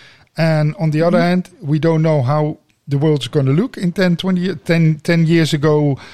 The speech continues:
Speaker 1: when we were starting in, uh, well, we've been working in the whiskey industry for a long time, and you too. Uh, ten years ago, we, we would never imagine that we would do online things, and you will be working with Chichibu, and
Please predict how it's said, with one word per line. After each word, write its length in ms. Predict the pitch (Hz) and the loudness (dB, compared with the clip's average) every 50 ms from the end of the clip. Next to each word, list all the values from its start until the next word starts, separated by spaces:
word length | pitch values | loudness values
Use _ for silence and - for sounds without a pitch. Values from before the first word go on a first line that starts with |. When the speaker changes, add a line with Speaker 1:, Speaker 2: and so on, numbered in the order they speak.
| - - - - - | -20 -20 -16 -8 -2
Speaker 1:
when 180 | 147 147 151 | 0 0 2
we 160 | 147 147 147 147 | 2 2 2 2
were 440 | 143 147 143 139 139 135 139 156 - | 2 2 2 2 2 0 -2 -2 -6
starting 500 | - - - 165 143 151 147 - 147 147 | -8 -6 -4 -2 -2 -2 0 0 0 0
in, 160 | 139 139 139 | 2 2 0
uh, 280 | 139 139 139 135 135 143 | 0 0 0 -2 -2 -2
well, 260 | 135 127 120 123 - - | -2 -2 -2 -4 -6 -10
we've 240 | 165 147 139 131 123 | -10 -8 -8 -6 -4
been 140 | 135 135 135 | -2 -2 0
working 320 | 147 160 151 - 180 151 | 0 0 -2 0 0 0
in 100 | 143 151 | 2 2
the 60 | 147 143 | 2 2
whiskey 420 | 165 175 - - - 156 147 143 | 2 0 0 0 0 0 2 2
industry 380 | 143 143 135 - - 147 143 127 | 2 0 0 -2 -2 -2 -2 -2
for 180 | - 147 139 | 0 0 0
a 40 | 139 | 0
long 220 | 143 147 143 139 | 2 0 0 0
time, 320 | - - 156 156 147 147 139 | 0 0 0 0 0 0 0
and 140 | 135 135 147 | 0 2 2
you 120 | 151 147 | 0 0
too. 320 | 143 - 175 151 127 117 - - - - - - - - - - - | 0 0 0 0 0 0 -4 -8 -18 -20 -20 -20 -20 -20 -14 -6 -2
Uh, 160 | 151 147 143 | 0 0 0
ten 260 | 131 - - 180 185 185 | 0 0 2 2 4 4
years 220 | 185 180 175 143 | 4 2 2 0
ago, 240 | 156 139 156 143 139 | 0 0 2 2 2
we, 260 | 131 139 147 139 - - | 2 2 0 -2 -4 -4
we 260 | 143 143 143 135 135 | -2 0 0 0 0
would 320 | 127 123 139 135 120 113 | 0 0 -2 -2 -2 0
never 420 | 127 143 151 175 190 196 170 190 180 | 0 2 2 2 2 0 0 -2 -2
imagine 540 | 175 156 147 156 156 156 147 - 160 147 135 | 0 2 2 2 2 0 0 0 0 0 0
that 240 | 143 135 135 127 | 0 0 -2 -2
we 140 | 135 135 135 | -2 -2 0
would 160 | 123 123 120 | 0 -2 -2
do 160 | 113 127 135 - - - | -2 -4 -4 -4 -4 -4
online 460 | 180 165 170 165 160 151 151 147 135 | -2 0 0 0 0 0 0 0 -2
things, 460 | - - 151 143 143 143 143 147 - | -2 -2 0 0 0 0 -2 -4 -6
and 340 | - 131 131 131 131 135 135 | -8 -6 -6 -4 -2 0 0
you 100 | 156 160 | 0 2
will 160 | 156 147 147 | 2 0 0
be 140 | 143 139 139 | 2 0 0
working 420 | 135 135 147 139 - - 135 127 | 2 2 0 -2 -2 -2 -4 -4
with 140 | 120 123 120 | -2 -4 -2
Chichibu, 580 | - - 196 170 - - 175 147 156 151 156 - | 0 0 0 0 2 0 2 2 2 2 2 0
and 220 | 156 147 143 135 | -2 -2 -2 -4